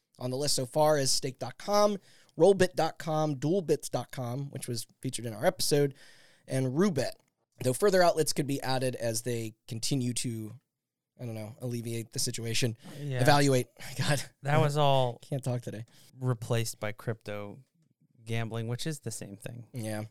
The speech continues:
Speaker 2: Crypto,
Speaker 1: So
Speaker 2: crypto is just C S G O skins with, but shitty.
Speaker 1: <laughs> In that ve-, so sports betting, fantasy drafts, and poker are all okay.
Speaker 2: Yes.
Speaker 1: Yeah, the t-, the targets appear to be the larger ones favored by the community and sponsors in the most trafficked,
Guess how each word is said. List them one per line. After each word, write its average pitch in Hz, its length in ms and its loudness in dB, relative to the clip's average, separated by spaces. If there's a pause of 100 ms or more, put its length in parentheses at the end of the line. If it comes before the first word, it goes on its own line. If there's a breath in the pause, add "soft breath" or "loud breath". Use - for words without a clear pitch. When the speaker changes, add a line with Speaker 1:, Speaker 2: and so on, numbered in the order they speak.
(540 loud breath)
Speaker 2:
Crypto, - 240 2
Speaker 1:
So 165 60 2 (140)
Speaker 2:
crypto 156 340 2
is 135 100 0
just 135 240 0
C 131 160 0
S 120 180 2
G - 120 -4
O 113 140 0
skins 107 440 -4
with, 107 180 -8 (260)
but 110 220 -4
shitty. - 760 6 (160)
Speaker 1:
<laughs> - 140 -16
In 240 140 8
that 262 160 10
ve-, 247 60 8 (100)
so 208 220 8
sports 269 420 2
betting, 247 240 8
fantasy 196 380 4
drafts, 175 240 4
and 135 220 -6
poker 185 420 0
are 101 40 -6
all 85 240 -8
okay. - 380 -16 (1300)
Speaker 2:
Yes. - 340 -2
Speaker 1:
Yeah, 104 180 -4
the 127 100 -2
t-, 185 140 -6
the 190 100 2
targets 285 360 6
appear 208 180 -2
to 180 60 -2
be 180 80 4
the 147 80 4
larger 131 320 0
ones 160 300 0
favored 165 300 -4
by 156 140 0
the 156 60 -4
community 165 560 -2
and 117 220 -6
sponsors 120 560 -2
in 117 80 -6
the 110 60 -10
most 113 200 -6
trafficked, 107 400 -8